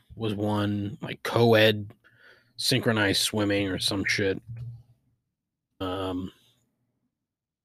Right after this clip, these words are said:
you know, and, and all these schools are doing the same thing, and, you know, they're citing, uh, citing the pandemic and whatnot, but, um,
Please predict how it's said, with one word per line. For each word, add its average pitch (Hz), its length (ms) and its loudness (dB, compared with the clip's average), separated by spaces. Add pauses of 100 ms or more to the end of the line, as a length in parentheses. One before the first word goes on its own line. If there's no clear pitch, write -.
(1300)
you 277 100 -2
know, 196 180 2
and, 214 240 0
and 214 240 2
all 240 200 8
these 220 200 6
schools 156 340 8
are 139 140 8 (360)
doing 151 260 8
the 120 80 4
same 107 300 2
thing, 104 320 0
and, 98 240 -2 (1400)
you 143 120 0
know, 110 40 2
they're 110 140 0
citing, 107 680 4
uh, 95 560 0 (640)
citing 117 560 2 (840)
the 170 60 -4
pandemic 120 640 8
and 117 100 2
whatnot, 110 500 0 (220)
but, 107 260 -4
um, 101 500 -4